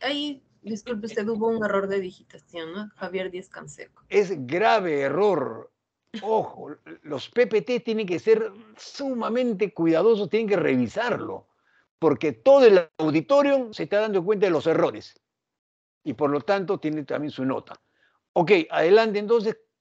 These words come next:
Speaker 2: ¿cuántos van a exponer? Vamos a ponerla quince minutos nada más, siete y seis. ¿Quiénes van a exponer y cuántos?
Speaker 1: Mm,
Speaker 2: Jennifer.
Speaker 1: sí, buenas tardes, doctor. Sí, eh, en función a, al tiempo asignado,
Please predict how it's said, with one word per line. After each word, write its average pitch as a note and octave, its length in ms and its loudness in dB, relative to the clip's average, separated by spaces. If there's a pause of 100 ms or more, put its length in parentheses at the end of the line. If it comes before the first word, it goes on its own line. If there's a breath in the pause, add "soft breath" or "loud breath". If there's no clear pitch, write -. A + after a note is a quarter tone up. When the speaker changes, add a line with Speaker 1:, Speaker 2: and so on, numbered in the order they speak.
Speaker 2:
¿cuántos G#3+ 400 4
van A3 160 0
a G#3+ 120 -2
exponer? G3 500 -2
Vamos D#3+ 300 -10
a E3+ 100 -6
ponerla F3+ 440 -6 (140)
quince G#3 320 -4
minutos E3+ 340 -4
nada F3+ 200 0
más, G#3 200 -2
siete F3+ 440 -4
y - 20 -6
seis. C3+ 240 -6 (720)
¿Quiénes A#3 300 6
van G#3+ 120 4
a G#3+ 40 2
exponer G#3+ 340 0
y F#3 60 -2
cuántos? - 680 0 (800)
Speaker 1:
Mm, - 580 -18
Speaker 2:
Jennifer. - 380 -2
Speaker 1:
sí, A3+ 60 -6
buenas B3 280 -2
tardes, A#3 220 0
doctor. G3+ 300 -4 (220)
Sí, C4 340 -6
eh, A#3 380 2
en C4 140 -2
función C#4+ 340 -2
a, C#4+ 220 0
al A3+ 160 0
tiempo A#3+ 300 -2
asignado, A3 640 -2